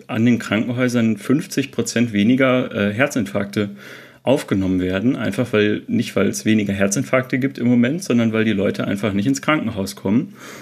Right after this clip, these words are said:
ähm, einfach aus Angst davor, sich mit Corona anzustecken. Und, ähm, infolgedessen haben wir irgendwie knapp dreißig Prozent mehr lebensbedrohliche Komplikationen aufgrund von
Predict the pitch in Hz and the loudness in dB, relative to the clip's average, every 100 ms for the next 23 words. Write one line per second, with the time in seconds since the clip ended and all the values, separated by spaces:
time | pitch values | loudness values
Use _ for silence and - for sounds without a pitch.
0 | - _ - 107 107 110 110 110 113 113 | -20 _ -6 0 2 4 6 4 2 -4
1 | _ _ _ _ _ _ _ - 120 117 | _ _ _ _ _ _ _ 0 2 2
2 | 131 - 110 - 120 135 139 127 117 113 | 0 -2 -2 2 2 2 0 0 2 2
3 | 117 120 101 117 139 143 110 101 98 - | 2 -2 0 0 2 2 0 -4 -6 -4
4 | 98 101 104 101 98 - 107 107 120 104 | -6 -4 -4 -4 -4 0 2 4 2 0
5 | - 110 104 107 - 143 120 123 117 - | 0 0 2 -2 2 2 4 4 2 0
6 | 117 120 113 113 117 - - - - 117 | 0 0 0 -2 -4 -14 -18 -20 -4 0
7 | 117 - - 110 - 143 - 113 - 113 | 0 -2 0 0 0 -4 -4 -2 2 2
8 | 127 117 107 117 117 135 - - 101 110 | 4 2 2 2 2 0 -2 -4 0 2
9 | 113 113 110 101 101 101 - 101 107 120 | 0 -2 -4 -2 -2 -2 -2 2 4 4
10 | 104 - 107 233 240 - 104 107 - | 2 -4 2 2 2 0 2 2 0